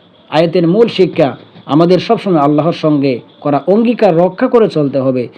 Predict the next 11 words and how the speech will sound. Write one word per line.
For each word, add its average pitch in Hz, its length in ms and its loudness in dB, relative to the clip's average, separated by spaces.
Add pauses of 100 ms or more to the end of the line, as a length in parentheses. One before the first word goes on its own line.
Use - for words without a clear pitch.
(160)
আত্মীয় 131 360 -4
স্বজন, 139 340 -2
প্রতিবেশী 139 480 -2
ও 135 100 0
সমাজের 151 440 2
সঙ্গে 151 320 -2
সম্পর্ক 226 440 -2
রক্ষা 220 280 0
করে 220 180 4
চলতে 214 280 -2
হবে। 202 260 -2